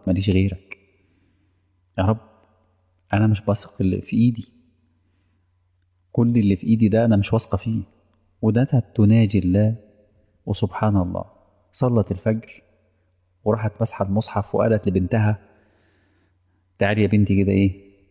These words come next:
هي الكلمة دي معناها إيه؟ أنا أول مرة مش عارفة أقراها." فعلمتها بقى. بنتها دي كانت دايما إيه، بتحفظ قرآن كده، وبنت إيه، كانوش بيهتموا بيها. علمتها وكده، قالت لها: "يا ماما أنا ممكن أبدأ معاكي؟" تقول: "خلاص إن شاء الله من إيه،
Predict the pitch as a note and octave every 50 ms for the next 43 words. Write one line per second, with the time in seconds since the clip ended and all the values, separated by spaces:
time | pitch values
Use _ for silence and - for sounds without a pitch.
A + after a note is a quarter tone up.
0 | _ - A2+ G#2 F#2+ F#2 - - B2+ A#2 A2+ G#2+ A2 G#2+ G#2+ F#2 G2+ G#2+ G#2+ A2
1 | G#2+ G#2 G#2 G#2+ G#2 G2 G2+ G#2+ G#2 G2+ F#2+ G2 - - G#2 - - - - G#2
2 | F#2+ F#2 E2+ - - - - _ _ _ _ _ - E3 E3 E3+ D#3 C#3+ C3 B2
3 | A#2 A#2+ A2+ - - G#2 G2 G2+ G2+ G#2 G2+ G2 G2+ F#2 - B2 A#2+ A#2+ B2 -
4 | A2+ G#2 G2 G#2 A2+ A2+ A2+ G#2+ G#2 G2 G#2 A2 G#2 - - - A2+ - - G2+
5 | - - - F2+ - - G#2+ G#2+ G#2 G2+ - A2+ G#2+ G2+ F#2 F#2+ G#2+ G#2+ G#2+ -
6 | - G#2 G#2 G#2+ G#2+ - - - G2+ G#2+ A2+ - G#2 F#2+ F2+ - G#2 G2+ G2+ F#2+
7 | F2 G2 G2 F#2 - - - _ _ _ _ _ _ _ _ _ _ - - A#2+
8 | A#2+ A#2 A2+ A#2+ B2+ - A#2+ A2+ G#2 A#2+ A#2 A2+ A2+ - A#2 A#2+ A#2 A2+ A#2+ A#2+
9 | A#2+ A#2 G#2 G#2+ A#2 B2 A2+ A2 A2+ A#2+ A#2 A2+ - G2+ G#2 G2+ A2+ A#2 - -
10 | A2+ A#2 A2+ - A#2 - - - - G#2+ G#2 - A#2 - - G#2+ A2+ A#2 A2+ A2+
11 | G#2+ G2+ G2+ A2 A#2+ A2+